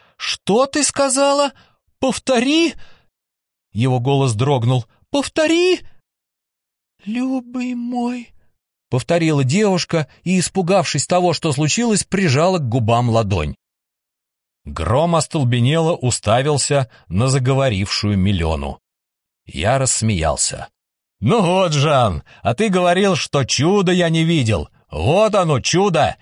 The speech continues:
и я свидетель тому!" "Трогай!" скомандовал Федор.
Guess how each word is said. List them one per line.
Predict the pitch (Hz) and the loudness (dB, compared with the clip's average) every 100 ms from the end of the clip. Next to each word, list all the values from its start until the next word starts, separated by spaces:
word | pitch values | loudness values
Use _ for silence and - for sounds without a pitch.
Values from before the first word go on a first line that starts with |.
| _ | _
и | 76 104 | -6 0
я | 160 | 0
свидетель | 160 120 151 110 147 180 180 | 0 0 -2 0 -2 0 -2
тому!" | 143 170 175 170 113 82 _ _ _ _ _ _ | 2 2 2 2 0 -4 _ _ _ _ _ _
"Трогай!" | - - 127 165 156 147 131 104 85 | -10 -2 0 2 2 0 2 0 -4
скомандовал | - - 110 113 101 98 95 90 | -6 -2 0 2 0 0 -2 -4
Федор. | 98 98 85 80 | -2 -2 -2 -4